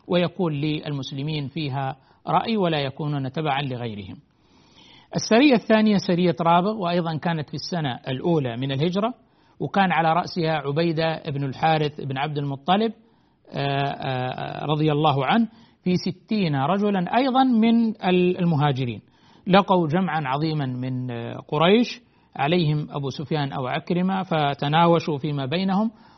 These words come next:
وفي ذلك التناوش رمى سعد بن أبي وقاص بسهم، فكان أول سهم رمي به في الإسلام، ثم انصرفوا، لم يحصل بينهم مزيد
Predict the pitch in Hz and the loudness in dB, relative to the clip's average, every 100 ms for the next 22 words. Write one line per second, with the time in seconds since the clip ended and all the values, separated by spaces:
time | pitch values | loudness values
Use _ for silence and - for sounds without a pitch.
0 | _ 180 151 170 160 165 180 165 160 - | _ -6 0 0 2 4 4 2 -4 -6
1 | 151 165 160 147 160 165 156 156 151 160 | -4 -4 -4 -4 -2 0 -2 -4 -4 -4
2 | 143 143 143 143 147 139 139 135 - 160 | -4 -8 -8 -4 -4 -4 -4 -6 2 2
3 | 156 - _ _ - 143 - 202 220 196 | 2 -4 _ _ -6 -4 0 2 0 -2
4 | 151 - 170 156 147 156 - _ _ _ | -6 -2 0 0 -2 -6 -14 _ _ _
5 | 170 170 151 139 127 - 175 156 139 147 | 0 2 -2 -2 -4 -2 -2 0 -2 -4
6 | - _ _ - 151 180 160 135 131 160 | -8 _ _ -2 2 4 2 0 0 0
7 | 170 190 - 170 160 135 165 202 240 247 | 0 -2 -2 -6 -6 -8 -2 -2 -2 0
8 | 202 165 165 170 156 180 170 196 196 208 | 0 2 0 -2 -4 0 0 -2 -4 -2
9 | 175 151 - 156 139 151 147 160 170 _ | -2 -2 -6 -6 -2 -2 -2 -4 -6 _
10 | _ _ 165 143 135 143 143 | _ _ -6 -4 -2 -2 -4